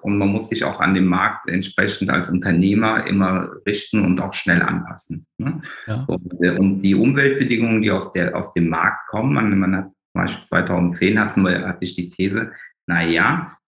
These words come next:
Speaker 1: die, das Smart Home ist an sich ein Geschäftsfeld,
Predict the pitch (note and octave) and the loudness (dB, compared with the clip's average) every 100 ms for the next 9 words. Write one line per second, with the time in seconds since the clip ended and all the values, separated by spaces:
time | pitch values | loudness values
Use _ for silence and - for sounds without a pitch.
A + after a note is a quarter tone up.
0 | _ _ F#2+ F2 E2+ - F2+ F2+ - G2 | _ _ 2 2 0 -2 -4 -4 -6 -2
1 | F2+ F#2 - - A#2+ D3+ A3+ - - - | 0 -2 -2 2 2 4 2 0 -4 -4
2 | F2 F2+ A2+ A2+ G2 F2+ - - D#3 - | 0 0 0 0 0 0 -2 -4 -6 -6
3 | - - D3 D#3+ A3 A3+ | -16 -8 -4 -4 -4 -6